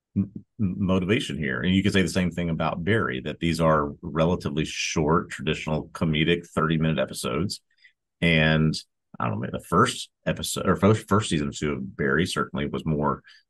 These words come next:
comedic. Um, there are some interesting, funny personalities on The Bear, but yeah, to qualify these as, as comedy must just be because of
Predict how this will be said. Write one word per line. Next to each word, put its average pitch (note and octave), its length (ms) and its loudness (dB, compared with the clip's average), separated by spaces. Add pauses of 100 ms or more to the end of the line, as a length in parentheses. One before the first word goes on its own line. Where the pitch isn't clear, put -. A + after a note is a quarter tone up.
(200)
comedic. D2+ 520 0 (120)
Um, C#2+ 600 2 (260)
there G2 260 2
are F2 160 4
some D#2+ 360 0
interesting, F2 420 -2
funny D#2 300 0
personalities D#2+ 1120 0 (120)
on D2 180 -2
The C2 80 -8
Bear, B1+ 500 -2 (500)
but F2 120 0
yeah, D2+ 140 2
to - 80 -6
qualify A2 520 4
these D#2+ 320 2
as, C2+ 400 -6 (100)
as C#2+ 220 -2
comedy D#2+ 400 0
must E2 200 2
just D#2 160 -6
be D#2+ 120 0
because D2 400 -2
of C2+ 100 -6